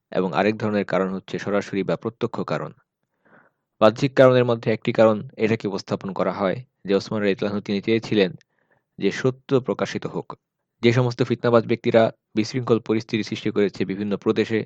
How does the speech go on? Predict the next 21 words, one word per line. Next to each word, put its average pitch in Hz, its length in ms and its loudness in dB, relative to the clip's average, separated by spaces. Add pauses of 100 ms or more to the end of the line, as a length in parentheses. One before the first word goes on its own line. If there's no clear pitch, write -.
(100)
এবং 92 220 -2
নানা 107 240 0
রকমের 110 400 0 (460)
মিথ্যা 104 300 0
গুজব, 104 400 2 (180)
অপপ্রচার, 107 560 0
অভিযোগ 113 500 4
এগুলো 117 320 0
প্রচার 110 280 -2
করছে - 320 -4 (460)
ওসমান - 240 -4
রাদিয়াল্লাহু 107 320 2
আনহুর 104 160 0
উপরে, 104 360 -2 (120)
ওসমান 98 220 -4
রাদিয়াল্লাহু 98 360 -2
আনহুর 101 160 -6
খিলাফতের 113 520 0
উপরে, 107 280 -2 (520)
ওসমান 117 280 0
চাচ্ছিলেন 120 480 0